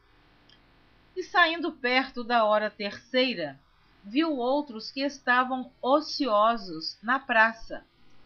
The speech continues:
e disse-lhes: "Ide vós também para a vinha, e dar-vos-ei o que for justo." E eles foram. Saindo outra vez, perto da hora sexta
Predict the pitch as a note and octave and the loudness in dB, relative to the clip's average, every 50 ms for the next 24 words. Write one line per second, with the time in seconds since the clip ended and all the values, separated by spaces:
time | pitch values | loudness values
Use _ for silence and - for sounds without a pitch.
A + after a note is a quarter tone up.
0 | _ - C#4 A#3 A#3 D4 F4 F4+ - - - F#3 D#3+ - - G#3 - - - - | _ -10 -8 -4 -2 -2 -2 -2 -2 -6 -8 -8 -6 -6 -6 -8 -12 -14 -16 -16
1 | - - - - - - - - - C4 D4+ F4 F4+ D4 D4 E4 C4+ A3 A3+ A3 | -16 -18 -18 -18 -20 -20 -20 -10 -2 0 2 2 2 0 -2 -4 -4 -2 0 2
2 | G#3+ A3 A3 A3 - - - C#4+ D4+ D#4 C4 A#3+ A#3+ C4 D4 D4+ D4 _ _ _ | 4 2 2 0 -4 -2 0 0 0 0 0 -2 -2 -4 -4 -8 -12 _ _ _
3 | _ _ _ - - - C4+ C#4+ D#4 E4 D4+ A#3 G#3+ A#3+ C4+ D4 D4 A#3+ E3+ C3+ | _ _ _ -6 2 4 4 6 6 4 0 -2 -4 -6 -6 -4 -4 -6 -8 -8
4 | A#2+ - _ _ _ _ _ _ _ - - D4 C#4 A#3+ B3 A#3 A#3 B3 C4 A#3+ | -12 -14 _ _ _ _ _ _ _ -10 -6 -6 -4 -2 2 4 4 4 4 2
5 | G#3+ A3+ B3+ C4 A3 G#3 A3+ A#3+ B3 C4+ D4+ D#4+ D#4+ - - - _ _ - B3+ | -2 -6 -6 -6 -6 -4 -4 -2 0 0 0 -2 -4 -8 -12 -20 _ _ -18 -12
6 | - - D4+ D4+ - - C4 B3 C4+ D4 - A3+ G#3 - B3+ D4 E4+ E4 - - | -6 -6 -6 -6 -6 -4 -4 -2 0 -2 -2 -4 -6 -4 -2 -2 -2 -2 -4 -8
7 | - - D3 A2 - - - _ _ - - - - - - - - E4 D#4+ D4+ | -12 -14 -16 -16 -18 -20 -20 _ _ -18 -16 -14 -14 -14 -16 -12 -6 -2 0 2
8 | D4 D4+ D4+ F4 G4 - - - - - B3+ B3 B3 A#3 F#3 C#3+ B2 B2+ - _ | 4 2 2 0 -4 -6 -10 -16 -12 -4 -2 0 0 0 -2 -6 -8 -12 -16 _
9 | _ _ _ - - - _ _ _ _ _ _ _ _ - - - E4 E4 E4+ | _ _ _ -20 -20 -20 _ _ _ _ _ _ _ _ -8 0 4 6 6 6
10 | F#4 G4 G4+ D4 D4+ B3+ A#3+ B3 C4 C4+ C4 A3+ G3+ F#3+ F3+ F#3 G#3 A3+ A#3 A#3 | 4 0 -2 -2 0 0 0 0 0 -2 -2 -2 -4 -4 -4 -2 -4 -4 -4 -4
11 | A3 - _ _ _ _ _ _ _ _ _ - - - _ - B3+ C#4 D4+ D4 | -6 -10 _ _ _ _ _ _ _ _ _ -20 -20 -14 _ 0 2 2 2 2
12 | - - C4 A#3 A3 A#3+ A3 A3 A3+ A#3+ A#3+ A#3+ A#3+ A#3+ A#3+ - _ - G#3+ G#3+ | 0 -4 -10 -4 0 2 2 4 4 2 2 2 0 -4 -6 -10 _ -8 -6 -6
13 | G#3 G#3+ - - - - E3 - | -6 -6 -8 -10 -8 -6 -8 -8